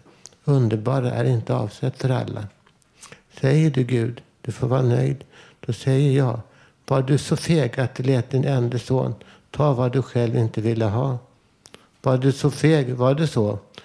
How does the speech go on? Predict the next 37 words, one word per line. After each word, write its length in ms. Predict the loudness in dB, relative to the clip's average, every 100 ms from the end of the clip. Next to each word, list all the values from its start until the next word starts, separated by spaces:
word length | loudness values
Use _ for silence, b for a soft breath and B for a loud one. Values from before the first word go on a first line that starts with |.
| B B B
Du 120 | 0 2
har 100 | 4
rätt 340 | 4 2 -2
att 180 | -2 0
vara 180 | 2 2
lik 360 | 2 0 0
en 140 | 2 4
Gud, 320 | 2 2 -4
säger 400 | -4 0 0 0
det 100 | 0
visa. 460 | 0 -2 -4 -6 -6 B B B B -4
Jag 120 | -2
säger 480 | 2 2 4 2 0
att 160 | -2
det 80 | -4
finns 340 | -2 -2 -2 -2
lycka 380 | -4 -2 -2
för 140 | -2 -2
alla, 380 | -2 -2 -4 -6 -12 B B B B -4
men 140 | 0
det 80 | 4
är 80 | 4
inte 240 | 2 2
rättvist. 760 | 0 0 -4 -2 -2 -2 -6 -20 -20 _ -20 B B
Ändå 320 | 0 2 4 2
är 100 | 0
det 100 | -2
saligt 600 | 0 2 2 0 -2 -4
att 120 | -6
föda, 580 | -2 0 0 -2 -4 -6 b b b
saligt 600 | -6 0 0 2 0 -2
att 180 | -4 -2
leva 500 | 0 2 0 -2 -4 -8 b b _
och 60 | -6
saligt 580 | -2 0 0 -2 -2
att 140 | -4 -4
förlåta. 680 | -2 2 2 0 -6 -10